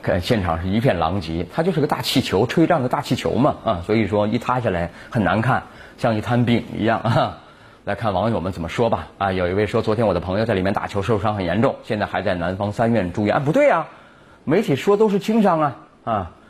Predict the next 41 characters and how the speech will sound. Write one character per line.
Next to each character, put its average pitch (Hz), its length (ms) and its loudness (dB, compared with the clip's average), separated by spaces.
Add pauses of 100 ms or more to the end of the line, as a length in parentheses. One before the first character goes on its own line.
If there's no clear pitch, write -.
还 127 140 2
有 127 100 4
一 113 40 0
位 113 80 2
说 113 160 0
了 101 80 2
：“什 120 120 -4
么 143 80 0
时 120 80 -6
候 123 80 0
我 87 200 0
们 101 160 -2
能 113 180 0
不 117 100 -4
再 123 180 0
纠 123 200 -2
结 95 200 -4
质 220 200 -2
量 92 180 2
这 87 80 -6
个 92 60 -6
问 101 160 0
题 82 140 -8
呢？” 87 160 -2 (560)
再 104 80 2
来 98 100 2
看 98 240 -2
啊， 78 300 -6 (100)
一 101 160 -2
到 127 160 2
假 98 220 -2
期 104 320 -4
啊， 80 100 -2 (480)
小 90 220 -2
孩 85 260 -2
们， 101 220 -2 (180)
哼， 131 100 0 (600)
都 117 100 2
像， 110 180 2 (140)
都 120 140 0
像 101 260 0